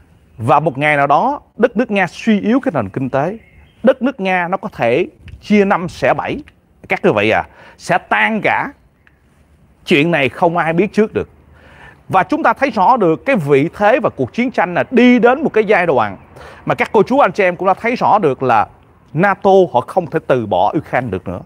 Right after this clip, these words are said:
Bây giờ nato không thể buông bỏ Ukraine nữa, và Nga phải đối phó với nền kinh tế của nato với cái kinh tế của mình đang eo hẹp. Nói đến kinh tế thì chúng ta dễ hiểu hơn là khí tài quân sự. Bên nào có tiền nhiều? Giữa Mỹ và Nga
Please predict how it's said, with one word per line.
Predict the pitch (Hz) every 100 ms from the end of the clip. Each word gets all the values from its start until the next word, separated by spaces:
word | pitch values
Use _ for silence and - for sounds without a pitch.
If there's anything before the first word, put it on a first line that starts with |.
| - _ - -
Bây | 214 226
giờ | 175 160
nato | 190 220 233 220
không | 214 - 254
thể | - 190
buông | 214 208 190
bỏ | 127 196
Ukraine | - 165 127
nữa, | 101 - - -
và | - 120 143 -
Nga | 185 214 180
phải | 185
đối | 185 247 294 370
phó | - 214 254 -
với |
nền | 220 151 123 -
kinh | 226 208
tế | 196 196
của | 226 156
nato | 165 143 160 151 127 123
với |
cái | 180 233
kinh | - 190 170
tế | 175 214
của | 165
mình | 151 110 87 - -
đang | 170 139
eo | - 120
hẹp. | 117 80 - - - - - - - -
Nói | 175 254
đến | 349
kinh | - 247
tế | 220 233 285
thì | 185
chúng | 233
ta | 185
dễ | 131 127 233 175
hiểu | 123 -
hơn | 170
là | 139
khí | - 196
tài | 123 90 87
quân | 113
sự. | - 78 - - - - - - - -
Bên | 196 208
nào | 180 143 135
có | 190
tiền | 139 117
nhiều? | 117 104 - - - - - - - -
Giữa | 131 135
Mỹ | 240 180 147 220 302
và | 143
Nga | 120 165 151